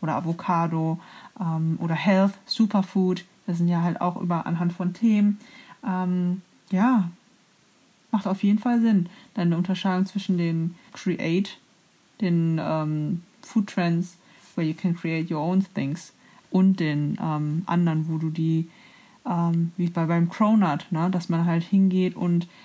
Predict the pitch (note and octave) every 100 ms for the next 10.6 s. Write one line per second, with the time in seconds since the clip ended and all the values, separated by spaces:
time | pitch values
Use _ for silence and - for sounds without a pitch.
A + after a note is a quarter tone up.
0 | - - F3+ F3 G3 - G3 F3+ E3+ G3+
1 | A3+ A3+ G3+ E3 D#3 D#3 D#3+ - - -
2 | F#3 F#3+ F3 D#3+ D3+ D#3+ - G3 G3 F#3
3 | F#3+ E3+ F3+ E3+ F3 E3+ F3 - - -
4 | _ _ _ - C#4+ F#3+ F#3 F3+ F3 -
5 | F3+ E3+ E3+ - _ _ _ - G#3 G3
6 | G3 F#3 E3+ F#3+ F#3+ F3+ F3+ A3 A#3 A3+
7 | G3+ F#3+ - - G3+ F#3+ F#3+ F3 E3 F3
8 | - F3 E3+ E3+ - - - - - -
9 | - _ _ _ _ - D#3+ F#3+ F3+ F3
10 | F#3+ F3 - F#3 G#3 -